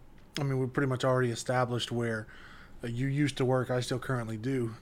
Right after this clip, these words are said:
<laughs> Meteorologist, though, Dave Baker, where, uh, Friday morning I, I had to go in early to relieve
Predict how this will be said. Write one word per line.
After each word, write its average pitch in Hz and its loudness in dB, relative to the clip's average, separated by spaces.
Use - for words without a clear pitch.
<laughs> - -16
Meteorologist, 151 4
though, 131 2
Dave 135 0
Baker, 139 2
where, 147 6
uh, 139 6
Friday 156 8
morning 156 4
I, 139 4
I 127 -2
had 127 -2
to 139 -4
go 147 4
in 160 2
early 127 2
to 143 0
relieve 131 2